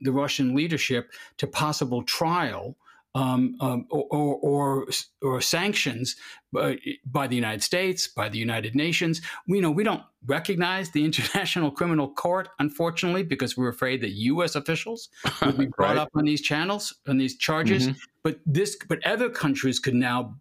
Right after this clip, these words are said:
Speaker 1: bring up Russian officials for, for crimes against war, against humanity, for,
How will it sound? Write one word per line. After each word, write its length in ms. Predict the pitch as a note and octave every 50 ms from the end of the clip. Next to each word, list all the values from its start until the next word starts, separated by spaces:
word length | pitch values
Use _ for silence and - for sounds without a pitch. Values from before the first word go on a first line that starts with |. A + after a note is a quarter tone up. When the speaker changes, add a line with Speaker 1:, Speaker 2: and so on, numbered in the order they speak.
| _ _
Speaker 1:
bring 420 | - C3 C#3+ D3 C#3+ C#3+ D3 C#3 - -
up 260 | C#3 C#3 C3 - - _ _ - - - _ _ -
Russian 400 | C3 C3 C#3 C#3 - - C#3+ C3
officials 640 | B2 - - C#3+ C#3 - - B2 G#2+ A2 A2+ - - - - - - _
for, 420 | - - - C#3 B2+ C3 B2+ - -
for 280 | - - C3+ B2 A#2+
crimes 420 | B2 - - C#3+ C#3 C3+ C3 C3 B2
against 380 | B2 B2 B2+ B2+ B2 - - C3
war, 260 | A#2+ B2 G3 - - _ _ _ -
against 340 | A#2+ A#2+ B2 B2+ B2+ -
humanity, 600 | C3+ B2+ A#2+ B2 B2 B2 A#2+ A2+ A#2+ A#2 A#2 A#2
for, 260 | - - - B2 A2+